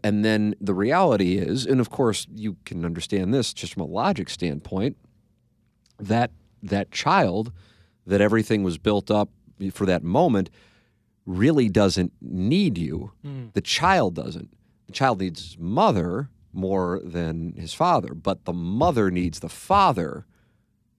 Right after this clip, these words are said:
Speaker 1: to be there for her more than the father. The father can certainly help out with changing diapers and so on, but for, in most cases,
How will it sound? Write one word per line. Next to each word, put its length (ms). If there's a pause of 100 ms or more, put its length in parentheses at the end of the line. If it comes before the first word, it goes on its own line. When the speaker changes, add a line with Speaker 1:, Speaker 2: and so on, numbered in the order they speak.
(380)
Speaker 1:
to 120
be 260
there 500
for 240
her 640
more 460
than 540 (480)
the 60
father. 600 (360)
The 180
father 220
can 120
certainly 280
help 280
out 180
with 140
changing 380
diapers 360
and 100
so 180
on, 100
but 160
for, 160
in 180
most 300
cases, 640